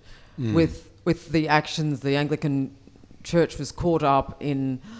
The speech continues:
Speaker 2: um, colonial rule, benefited from
Speaker 1: Mm.
Speaker 2: colonialism,
Speaker 1: Mm.
Speaker 2: And, you know,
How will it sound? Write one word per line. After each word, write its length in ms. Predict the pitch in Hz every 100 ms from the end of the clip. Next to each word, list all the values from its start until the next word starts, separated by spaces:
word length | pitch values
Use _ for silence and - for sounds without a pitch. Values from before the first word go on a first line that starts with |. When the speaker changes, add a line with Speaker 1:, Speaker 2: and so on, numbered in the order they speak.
| 190 -
Speaker 2:
um, 320 | 139 131 120
colonial 540 | - 147 143 139 135
rule, 320 | 131 160 165 156
benefited 640 | 156 151 151 151 135 131
from 420 | 151 135 139 135 -
Speaker 1:
Mm. 340 | 120 98 80 78
Speaker 2:
colonialism, 960 | 165 156 156 143 135 139 135 147 233 - - - 104
Speaker 1:
Mm. 200 | 95 123
Speaker 2:
And, 480 | 170 151 147 139 -
you 60 | 160
know, 160 | 147